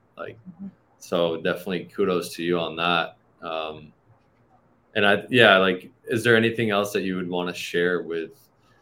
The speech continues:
Speaker 1: you know, young high schoolers out there that, you know, we work with a lot of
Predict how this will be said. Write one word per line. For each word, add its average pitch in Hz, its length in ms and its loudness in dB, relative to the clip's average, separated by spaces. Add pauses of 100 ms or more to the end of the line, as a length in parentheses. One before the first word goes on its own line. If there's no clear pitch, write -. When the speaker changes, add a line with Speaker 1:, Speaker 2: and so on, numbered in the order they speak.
(160)
Speaker 1:
you 92 80 -10
know, 87 80 -2
young 90 320 -2
high 90 220 -2
schoolers 87 600 -4
out 85 280 -4
there 85 460 -2 (180)
that, 82 420 -2
you 98 100 -12
know, 80 120 -10
we 101 180 -4
work 107 320 0
with 92 140 -4
a - 20 -2
lot 87 280 0
of 85 160 -6